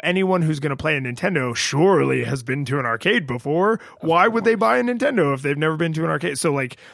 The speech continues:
Speaker 1: there, there were, you know, you can't really blame them in hindsight for making the decisions they made. But, um, and there, there's lots and lots of gushing to be had about teaching <laughs> mechanics in this game, but we'll get to all of that,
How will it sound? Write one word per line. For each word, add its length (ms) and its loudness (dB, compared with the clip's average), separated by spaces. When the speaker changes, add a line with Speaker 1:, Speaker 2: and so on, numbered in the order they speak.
Speaker 1:
there, 220 0
there 180 0
were, 360 0
you 160 -8
know, 220 -8
you 160 -12
can't 240 -2
really 200 -2
blame 280 -6
them 240 -10
in 200 -6
hindsight 640 -6
for 160 -12
making 400 -10
the 80 -8
decisions 480 -8
they 100 -14
made. 340 -10
But, 200 -12
um, 300 -10
and 120 -6
there, 120 0
there's 480 -6
lots 420 -2
and 220 -8
lots 240 -4
of 120 -8
gushing 440 -4
to 100 -12
be 120 -8
had 300 -2
about 500 -8
teaching 360 -4
<laughs> 60 -2
mechanics 440 -2
in 100 -2
this 100 -4
game, 320 -2
but 220 -6
we'll 140 -8
get 140 -2
to 80 0
all 500 2
of 100 -2
that, 140 0